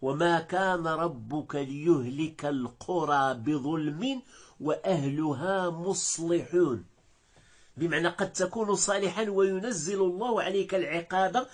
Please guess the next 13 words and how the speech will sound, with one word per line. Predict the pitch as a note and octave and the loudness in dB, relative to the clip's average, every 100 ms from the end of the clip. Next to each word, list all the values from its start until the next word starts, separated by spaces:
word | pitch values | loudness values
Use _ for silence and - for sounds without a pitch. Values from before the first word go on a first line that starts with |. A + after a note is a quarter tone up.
| - - | -18 -6
لأنك | E3 F3+ F#3 F#3 | -2 2 0 0
في | F#3 G3+ F#3+ | -2 -2 -2
وسط | A3 G#3+ - F#3+ | 0 0 0 0
المفسدين | F#3+ F#3 F3 - F#3 G#3 A#3+ | 2 2 0 -6 -6 -4 2
ولم | A3 G#3 G3 | 2 2 -2
تحرك | F3 F#3+ G#3+ C4 - | -6 -4 -4 -4 -6
ساكناً. | - B3 B3 G#3 D#3 C#3 - _ - - - - - _ _ - | 0 0 0 -2 0 -2 -8 _ -20 -20 -20 -20 -20 _ _ -4
راك | E3+ | -4
بحالهم، | C#3 - A#3 F3+ C#3+ A#2 - _ _ _ _ _ C#3 | -4 -2 4 6 6 2 -12 _ _ _ _ _ -6
راك | D#3 | 0
تيتعتبر | F3+ E3+ C3+ G3 | 0 0 -2 -2
الشيطان | E3 - E3+ A3+ | -2 -2 2 2
زيزون. | F3 G3+ C#3 B2+ G2+ | 4 4 4 2 -2